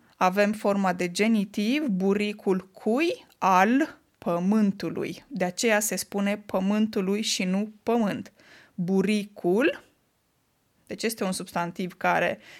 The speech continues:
e la forma, uh, buricul, da? Formă hotărâtă,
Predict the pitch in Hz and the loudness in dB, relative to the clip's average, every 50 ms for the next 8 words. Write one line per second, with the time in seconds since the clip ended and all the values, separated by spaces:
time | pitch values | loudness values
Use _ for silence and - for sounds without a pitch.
0 | - - - 220 220 - - - - 185 - 180 180 - - - - - - _ | -16 -8 -6 -4 -2 -4 -4 -2 0 0 0 0 -2 -4 -4 -6 -6 -10 -14 _
1 | _ _ _ _ - - - - - - - - - - - - 190 - _ _ | _ _ _ _ -10 -8 -6 -4 -4 -4 -6 -6 -6 -8 -8 -10 -10 -12 _ _
2 | _ _ _ _ _ _ _ _ _ - - - 226 196 175 196 202 196 196 208 | _ _ _ _ _ _ _ _ _ -16 -10 0 0 2 2 4 2 2 4 2
3 | 214 202 214 - - 165 180 226 294 466 - - _ _ _ _ _ _ _ _ | 0 0 -2 -6 -2 0 0 0 0 -2 -4 -8 _ _ _ _ _ _ _ _
4 | _ _ _ _ _ _ _ _ _ _ _ _ _ _ _ _ - - 120 - | _ _ _ _ _ _ _ _ _ _ _ _ _ _ _ _ -10 -8 -8 -8
5 | - - - - - _ - 202 202 196 196 190 175 - 202 190 190 - 175 160 | -8 -12 -18 -20 -20 _ 0 0 0 2 2 0 0 0 0 -2 0 0 -2 0
6 | 208 208 254 240 - 262 302 440 571 | 0 -2 -2 0 0 0 0 0 -2